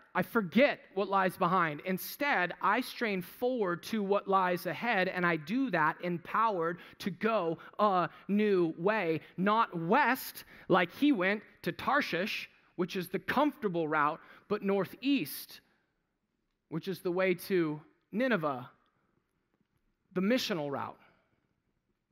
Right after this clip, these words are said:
God's calling you to mission. God's calling Jonah to mission, and fresh start obedience on mission to Jesus will be costly. The question is, have you counted the cost?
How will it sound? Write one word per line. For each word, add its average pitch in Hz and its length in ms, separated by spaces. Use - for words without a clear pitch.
God's 175 220
calling 233 380
you 190 180
to 190 160
mission. 170 840
God's 175 240
calling 220 380
Jonah 208 320
to 180 340
mission, 175 800
and 185 300
fresh 262 380
start 247 280
obedience 202 760
on 226 260
mission 226 300
to 196 160
Jesus 196 560
will 220 180
be 190 180
costly. 254 640
The 180 120
question 220 680
is, 226 360
have 202 240
you 196 100
counted 208 460
the 156 80
cost? 202 720